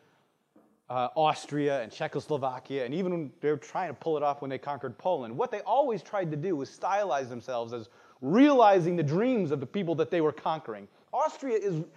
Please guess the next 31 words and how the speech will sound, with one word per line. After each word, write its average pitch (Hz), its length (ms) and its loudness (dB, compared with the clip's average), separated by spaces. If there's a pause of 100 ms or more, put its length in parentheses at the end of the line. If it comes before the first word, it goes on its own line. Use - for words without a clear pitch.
(200)
is 196 120 4
really 269 300 6
part 240 300 6
of 196 60 4
the 180 60 0
fatherland, 160 680 2
and, 151 220 -4
and 170 180 -4
this 254 140 -4
is, 202 180 -4 (200)
this 269 140 -2
is 262 80 0
what 214 140 6
Austrians 202 480 2
really 196 280 4
want. 156 300 2
They 254 120 4
want 233 480 0
the 165 80 0
German 147 320 0
military 139 460 -2
to 135 100 -10
come 151 240 -6
and, 123 120 -8 (220)
and 143 180 -4
set - 280 -4
them 151 200 0
free. 120 400 -6 (280)
And 254 180 0
the 262 80 4
Czechs, - 420 -6